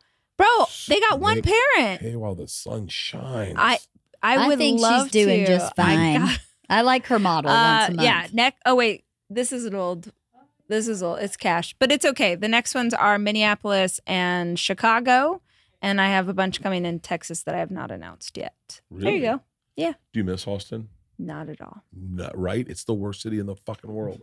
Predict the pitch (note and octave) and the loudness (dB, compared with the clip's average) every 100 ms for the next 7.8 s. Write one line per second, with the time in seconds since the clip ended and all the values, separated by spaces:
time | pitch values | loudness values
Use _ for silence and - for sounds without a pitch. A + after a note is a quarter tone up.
0 | _ - - F#4 - _ _ _ _ - | _ -18 -16 -16 -18 _ _ _ _ -20
1 | G2 G2+ _ - D2+ A#3+ D4+ D4+ C#4 F4+ | -18 -18 _ -14 -2 2 4 4 2 2
2 | - F3 F3 _ _ _ _ _ - - | 0 -4 -6 _ _ _ _ _ -4 0
3 | D#4+ C#4 A3+ E3+ _ _ _ - A3 G#3+ | 2 0 -2 -6 _ _ _ 0 2 4
4 | G3+ F#3+ F#3 F3+ - _ - F3 F3+ F3 | 2 0 -4 -8 -16 _ -14 -6 -4 -2
5 | E3+ E3+ E3+ F3 F3+ F3 - F3+ F3 - | -2 -2 -4 -8 -8 -8 -8 -8 -6 -8
6 | - _ _ - - D#3 _ _ F2 E2+ | -12 _ _ -16 -14 -16 _ _ -8 -6
7 | F2+ E2+ - _ _ _ F3+ | -6 -8 -14 _ _ _ -12